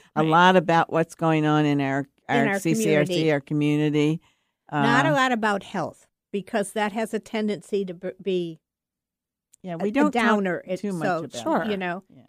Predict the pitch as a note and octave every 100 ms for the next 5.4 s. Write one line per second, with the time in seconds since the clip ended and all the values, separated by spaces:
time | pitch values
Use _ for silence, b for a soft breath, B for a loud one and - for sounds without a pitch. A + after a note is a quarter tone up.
0 | _ G#3+ F3 F3 _ _ _ F#2+ - _
1 | _ - C#4 - - - - _ _ _
2 | - B3 - G3 - D#4 D#4+ E4 F4 E3+
3 | A#2+ D#3+ A#3+ A3 E3+ G#3 D#3 A2+ D#3+ C4
4 | G#3+ F#3 - F#2+ F3 F3 E3 - D3+ D3
5 | B2+ - - B2+